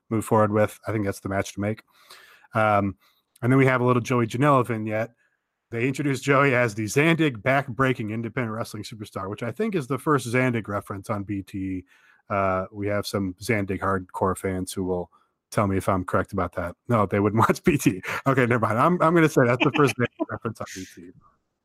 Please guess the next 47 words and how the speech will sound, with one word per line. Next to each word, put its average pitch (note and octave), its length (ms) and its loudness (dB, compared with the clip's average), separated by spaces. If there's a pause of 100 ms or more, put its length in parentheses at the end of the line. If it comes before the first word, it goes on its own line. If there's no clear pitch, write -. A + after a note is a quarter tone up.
(300)
Uh, A2 420 2 (300)
we A#2+ 100 2
learn A#2+ 180 2
that A#2 120 0
he's A#2+ 160 -2
bad A#2+ 220 0
at A2+ 60 -12
football. F#3+ 520 2
I'm A2+ 300 -4
guessing A#2+ 340 -6
this A#2 160 -4
moves A2 200 -8
forward A2 280 -2
with G#2 120 -8
vignettes G#2+ 440 -6
where G2+ 100 -6
he's G2 200 -8 (280)
unathletic G#2 600 0
in G2+ 80 -2
other F#2+ 180 -4
sports. - 520 2 (1300)
Um, A2 520 2 (100)
and A#2 160 0
then A2+ 380 2
we A2 100 -2
get A#2 180 2
another A#2 300 4
sketch A#2 340 0
with A#2 120 -4
S B2+ 160 0
C A#2+ 140 -6
U A2+ 200 0
talking A2+ 260 -2
about G#2+ 80 -2
how G#2+ 60 -2
Jacksonville G#2+ 440 -4
is F#2+ 80 -8
the G#2 60 -10
worst G#2+ 200 -4
town G#2 160 -2
they've F#2+ 100 -6
ever F#2+ 160 -10
been D#3+ 220 2
in. D3 240 4
That's B2 240 -2
their B2 180 0
bit. A#2+ 320 2